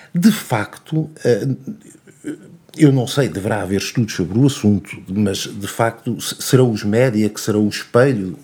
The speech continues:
dos interesses da sociedade ou os condutores dos interesses da sociedade? Ou os dois? Agora, aquilo que não nos podemos esque-, esquecer de maneira nenhuma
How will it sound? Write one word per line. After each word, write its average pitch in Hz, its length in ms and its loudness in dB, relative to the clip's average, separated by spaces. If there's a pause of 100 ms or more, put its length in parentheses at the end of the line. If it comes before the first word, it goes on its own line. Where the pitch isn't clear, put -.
dos 107 220 -4
interesses 120 500 0
da 87 100 -8
sociedade 160 600 -2 (520)
ou 151 260 4 (140)
os 180 160 2
condutores 160 800 2
dos 117 180 -4
interesses 139 380 -2
da 113 100 -4
sociedade? - 480 -8 (400)
Ou 180 160 6
os 151 120 -2
dois? 95 440 -4 (480)
Agora, 110 360 2 (360)
aquilo 127 280 4
que 117 120 -4
não 104 80 2
nos 101 100 -6
podemos - 340 -8
esque-, - 200 -10 (120)
esquecer 104 520 0
de 98 100 -6
maneira 107 320 0
nenhuma 175 540 2